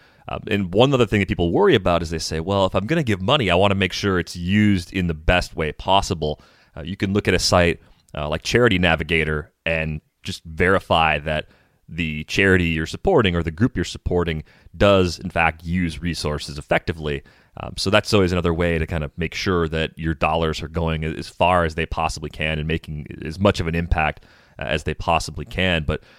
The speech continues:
those numbers are staggering, and they could easily be even worse than reported. I mean, I, I think we've seen pictures on, on social media from all different cities of people just lining up because they simply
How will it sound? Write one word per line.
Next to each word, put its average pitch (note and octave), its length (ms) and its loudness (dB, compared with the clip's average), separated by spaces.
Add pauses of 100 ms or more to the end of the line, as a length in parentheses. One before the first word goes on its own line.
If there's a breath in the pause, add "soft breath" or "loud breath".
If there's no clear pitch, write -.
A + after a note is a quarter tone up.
(200 soft breath)
those G2+ 180 2
numbers G#2+ 340 4
are D2 60 -8
staggering, D2 800 -2
and D#2 400 -2
they F#2+ 160 2
could G2+ 180 -2
easily A2+ 380 4
be F#2+ 120 0 (140)
even E2+ 380 -2
worse E2+ 460 2
than E2 440 0 (140)
reported. D#2 560 -2
I - 20 -12
mean, D2 140 -8
I, D2+ 140 -6
I D#2+ 60 -2
think E2 280 -4
we've D#2 200 -8
seen E2+ 440 -4 (300 soft breath)
pictures E2 440 -2
on, D2+ 240 -6
on D2 80 -8
social E2 380 0
media D#2 600 -2 (120)
from C#2 200 -16 (120)
all F#2 180 4
different F2 320 -4
cities E2 380 -2
of D2+ 100 -8
people D#2+ 300 -4
just D2 160 -12
lining D#2 440 -4
up D#2+ 220 -4
because D2+ 300 -8
they D2 180 -6
simply D#2 420 -8